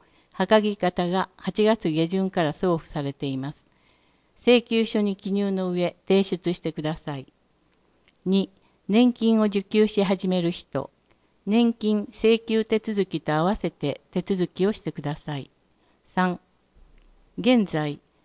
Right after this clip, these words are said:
年金生活者支援給付金を受給している人、支給要件を満たす場合、二年目以降の手続きは原則不要となります。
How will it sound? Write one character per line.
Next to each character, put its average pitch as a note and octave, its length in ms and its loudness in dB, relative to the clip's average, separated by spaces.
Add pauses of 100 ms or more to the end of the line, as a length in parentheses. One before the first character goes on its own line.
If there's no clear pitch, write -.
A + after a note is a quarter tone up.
(300)
年 A3+ 220 4
金 A3 260 2
生 G#3 200 2
活 - 240 -2
者 - 300 -8
支 - 200 -2
援 A3 180 4
給 G#3 220 0
付 G3 180 -2
金 F#3 240 0
を F3 40 2
受 D#3 180 -2
給 F#3+ 240 -2
し - 100 -8
て F3 140 -2
い E3+ 120 0
る E3 100 -2
人、 - 380 -8 (760)
支 - 200 -6
給 A#3 260 2
要 A3 220 6
件 D#3+ 300 2
を D3 60 2
満 D#3+ 160 0
た G3 120 4
す - 160 -4
場 D3 220 -4
合、 C#3+ 40 -4 (580)
二 F3+ 120 4
年 G#3+ 280 6
目 G3 180 4
以 G#3 100 -2
降 D#3 280 0
の D3 260 2
手 D#3+ 120 -2
続 E3 240 -2
き D#3 200 -4
は E3+ 120 2
原 E3+ 220 2
則 - 280 -4
不 E3+ 80 -4
要 F3 180 4
と E3+ 140 -4
な D#3+ 140 2
り D3 120 0
ま D3 140 -2
す。 - 140 -20